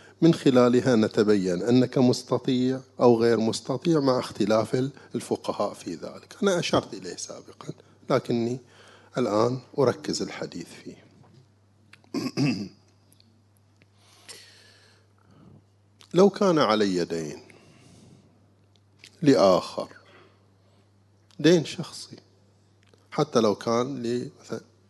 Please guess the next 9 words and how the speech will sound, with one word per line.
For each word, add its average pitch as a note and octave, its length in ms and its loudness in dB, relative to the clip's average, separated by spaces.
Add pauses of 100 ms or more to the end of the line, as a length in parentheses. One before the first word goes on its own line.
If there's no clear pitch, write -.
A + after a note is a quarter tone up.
(460)
لوالدي G#2+ 720 2 (1500)
أو A2+ 180 2
لأخي، - 600 -6 (1700)
أو A2+ 140 2
المرأة، G2 520 -2
أو A#2 200 6
الرجل G#2 440 0
يقول G#2 340 0
لزوجتي، F#2 840 0